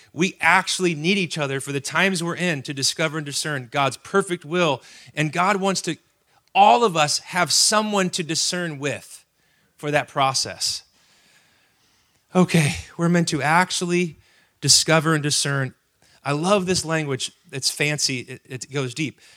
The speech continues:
To everyone say, "Test." So what do you think of when you think, "I'm testing"? Is this God's will? Is this where we're supposed to head?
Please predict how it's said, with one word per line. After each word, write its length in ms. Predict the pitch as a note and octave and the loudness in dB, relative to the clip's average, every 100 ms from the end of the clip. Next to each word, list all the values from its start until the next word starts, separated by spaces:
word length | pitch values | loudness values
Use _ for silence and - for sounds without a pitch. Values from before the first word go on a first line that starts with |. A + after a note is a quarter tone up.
| _ | _
To 140 | - C#3+ | -6 -2
everyone 300 | D3+ E3+ D#3 | -2 -2 -2
say, 160 | C#3+ | -2
"Test." 720 | A#2+ - - E3+ - - - - _ _ _ _ _ _ _ _ _ | -4 -6 0 0 2 0 -2 -16 _ _ _ _ _ _ _ _ _
So 120 | - F3+ | -12 -6
what 60 | |
do 40 | A3+ | -6
you 80 | |
think 200 | G#3 A3+ | -4 -4
of 100 | F#3 | -4
when 100 | F3 | -4
you 60 | E3+ | -6
think, 220 | F3 E3+ | -6 -6
"I'm 160 | E3 D3+ | -4 -6
testing"? 540 | - A3 A3 - C#3+ | -6 -6 -6 -8 -10
Is 160 | B2 A#2+ | -12 -4
this 200 | G3 G3+ | -2 -2
God's 320 | F#3 F3 C#3+ | -2 -4 -4
will? 340 | C#3 E3 G#2 - _ | -4 -4 -4 -10 _
Is 100 | C3 | -6
this 200 | G3+ G3 | -4 -4
where 100 | G#3+ | -4
we're 100 | G3 | -6
supposed 280 | - F#3+ - | -4 -4 -4
to 80 | D#3 | -6
head? 320 | E3+ A#2 | -4 -4